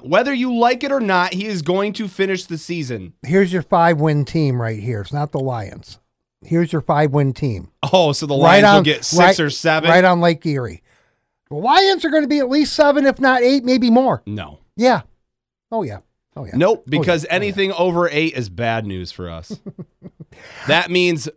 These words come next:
Speaker 1: Goff long-term extension. Yeah. No, I don't want any part of that.
Speaker 2: You know,
Speaker 1: Seven
Speaker 2: I
Speaker 1: wins. Let's move on.
Speaker 2: I told myself I would never, ever, ever hit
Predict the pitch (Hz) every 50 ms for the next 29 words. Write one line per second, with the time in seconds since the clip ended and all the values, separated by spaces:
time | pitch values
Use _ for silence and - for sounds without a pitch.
0 | - 110 117 110 151 160 170 180 196 190 - 165 170 170 175 175 175 165 - 175
1 | 165 151 139 110 123 127 110 226 233 233 220 - - 208 202 202 202 202 202 _
2 | _ _ _ _ _ _ _ _ _ _ _ _ _ 104 110 101 82 73 - _
3 | - 123 139 151 135 113 107 110 131 151 165 156 147 147 147 147 147 143 135 -
4 | 135 120 113 104 92 87 82 78 - - _ _ _ _ _ - 202 202 196 208
5 | 208 196 190 185 180 196 202 202 196 185 185 180 170 165 165 165 156 - - -
6 | _ _ _ _ - 113 127 135 123 - 135 131 127 120 113 113 95 82 - 175
7 | 180 175 170 - - 190 202 226 254 233 208 202 190 185 151 - - 180 156 160
8 | 165 165 - - - 151 147 143 143 131 139 135 127 135 143 160 180 196 185 196
9 | 214 208 185 170 170 170 170 165 151 165 160 151 147 156 160 160 143 151 151 147
10 | 131 101 135 170 160 156 151 -